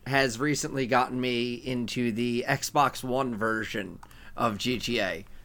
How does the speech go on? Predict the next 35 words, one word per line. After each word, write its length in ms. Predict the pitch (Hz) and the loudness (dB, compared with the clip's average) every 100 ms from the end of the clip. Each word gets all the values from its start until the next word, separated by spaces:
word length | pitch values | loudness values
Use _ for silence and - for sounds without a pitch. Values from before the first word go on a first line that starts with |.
| - | -4
which, 440 | 123 127 - - | 0 0 -2 -8
for 180 | - 127 | -4 0
those 240 | 131 131 | 2 2
of 80 | 117 | 0
you 120 | 131 | -2
who 60 | 117 | 6
don't 220 | 185 226 | 6 8
know, 280 | 185 180 170 | 8 8 8
I'm 220 | 156 160 | 6 4
a 40 | |
P 180 | 147 170 | 4 4
S 120 | 156 | 4
four 200 | - 196 | 4 2
user, 440 | 175 135 117 101 82 | 4 2 0 -2 -4
and 180 | 87 120 | -2 0
that's 180 | 131 151 | 2 2
my 100 | 156 | 4
main, 460 | 175 175 123 101 104 | 6 6 2 -2 -4
and 220 | 120 117 | 0 2
I 140 | 123 | 4
have 180 | 131 131 | 6 4
a 40 | |
level 300 | 135 135 135 | 4 2 2
four 300 | 131 - 143 | 0 2 2
hundred 240 | 135 131 131 | 4 4 2
and 100 | 123 | 2
twenty-five 580 | - 143 131 208 247 185 | -2 -2 2 6 6 6
character 440 | 156 120 - 120 | 6 6 4 0
on 120 | 107 | 2
my 160 | 107 110 | 0 -2
P 200 | - 117 | -2 -4
S 140 | 104 | -4
four. 320 | - 120 98 - - - - - | -4 -4 -4 -8 -14 -14 -8 0
But 120 | 139 | 2
because 600 | 127 - 190 185 170 151 | 2 8 12 12 8 2